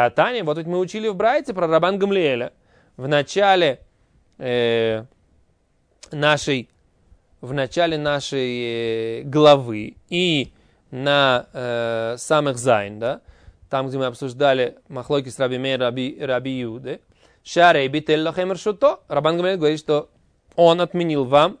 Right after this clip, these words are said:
ршуто, своё владение в переулке. Диври Раби Меир, это позиция Раби Меира.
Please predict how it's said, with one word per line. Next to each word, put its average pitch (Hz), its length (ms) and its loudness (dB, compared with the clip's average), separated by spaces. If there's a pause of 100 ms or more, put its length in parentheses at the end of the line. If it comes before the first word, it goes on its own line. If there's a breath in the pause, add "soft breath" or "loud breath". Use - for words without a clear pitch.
(100)
ршуто, 208 500 0
своё 214 180 -2
владение 151 400 -4
в 127 100 -14
переулке. 214 560 -4
Диври 156 300 -4
Раби 180 180 0
Меир, 240 180 -6
это 160 120 -8
позиция 160 320 -6
Раби 175 180 -4
Меира. 226 300 -10